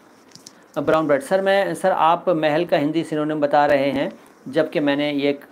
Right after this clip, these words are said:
कहा कि देवनागरी अंदाज में बोलें एक दफ़ा, जैसे लिख,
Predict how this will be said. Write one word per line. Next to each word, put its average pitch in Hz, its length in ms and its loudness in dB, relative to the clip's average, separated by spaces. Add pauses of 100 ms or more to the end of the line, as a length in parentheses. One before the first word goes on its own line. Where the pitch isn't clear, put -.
(120)
कहा 139 240 0
कि 160 120 -4
देवनागरी 135 560 0
अंदाज 135 440 2
में 139 200 -2
बोलें 127 460 0
एक 131 240 -8
दफ़ा, 123 320 0
जैसे 120 340 -2
लिख, 123 240 -6